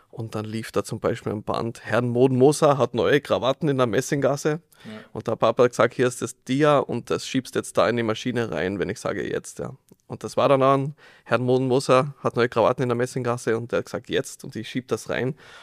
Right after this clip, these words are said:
Speaker 1: und hab durch das kleine Fenster auf die Riesenleinwand da geschaut. Jetzt musst du dir vorstellen,
Speaker 2: Ja.
Speaker 1: als Kind schaut es ja, ist ja alles noch bombastisch an, ne?
Speaker 2: Ja.
Speaker 1: Riesenmaschinen, vierhundert Kilo schwer. Und dann schaust du auf die Riesenleinwand vor dir, über tausend Menschen, die den Film schauen.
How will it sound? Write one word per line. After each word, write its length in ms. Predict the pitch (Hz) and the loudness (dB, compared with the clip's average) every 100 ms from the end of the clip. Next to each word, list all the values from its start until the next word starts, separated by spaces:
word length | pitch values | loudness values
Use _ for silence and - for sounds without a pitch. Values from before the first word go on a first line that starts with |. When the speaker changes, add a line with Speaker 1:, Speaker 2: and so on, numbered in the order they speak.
| - | -12
Speaker 1:
und 160 | 123 120 | -10 -2
hab 120 | 110 | -2
durch 160 | 120 123 | -2 -4
das 160 | 113 | -8
kleine 320 | - 101 107 117 | -2 0 0 0
Fenster 540 | - 104 - 117 90 | -2 -4 -2 0 2
auf 100 | - | 0
die 80 | 110 | -4
Riesenleinwand 760 | 117 135 127 - 120 120 120 | -4 -2 -2 -2 0 -2 0
da 220 | 107 117 131 | 0 0 -2
geschaut. 260 | 113 110 113 | -8 -4 -4
Jetzt 140 | 113 | -4
musst 160 | 117 - | -4 -4
du 40 | |
dir 40 | - | -4
vorstellen, 460 | 117 - 117 120 - - - _ | -4 -2 -4 -6 -10 -20 -20 _
Speaker 2:
Ja. 80 | 107 | -4
Speaker 1:
als 180 | 107 - | -2 -2
Kind 240 | 127 120 | -2 0
schaut 220 | - 104 | 2 2
es 100 | 113 | 0
ja, 220 | 117 104 107 | 2 2 0
ist 160 | - | 0
ja 140 | 120 117 | 0 2
alles 240 | 143 147 | 2 4
noch 120 | 135 | 4
bombastisch 580 | - 120 113 123 117 - | 6 4 4 2 -2 -2
an, 100 | 110 | -2
ne? 100 | 120 131 | -2 -4
Speaker 2:
Ja. 140 | 92 | -4
Speaker 1:
Riesenmaschinen, 640 | 107 135 131 123 - 131 123 | 0 0 0 -2 0 -2 -2
vierhundert 300 | 135 120 - | 0 -2 -2
Kilo 200 | 113 117 | -4 -4
schwer. 280 | - 110 - - - - _ | -2 -4 -6 -16 -20 -20 _
Und 180 | 123 117 | -10 -8
dann 80 | |
schaust 320 | 107 - 120 113 | -4 -2 -2 -4
du 60 | |
auf 80 | - | -4
die 80 | 110 | -2
Riesenleinwand 720 | 107 120 127 101 85 117 117 | -2 -4 -4 -2 -2 -2 -4
vor 220 | - 113 | 0 2
dir, 320 | 120 117 123 - _ _ _ - | 4 4 4 0 _ _ _ -8
über 260 | 123 120 | 0 2
tausend 380 | - 110 123 107 | 2 0 -2 -6
Menschen, 320 | 90 113 - | -6 -6 -4
die 80 | 113 | -4
den 160 | 113 110 | -4 -4
Film 260 | 117 117 | -8 -8
schauen. 320 | - - 147 | -8 -6 -6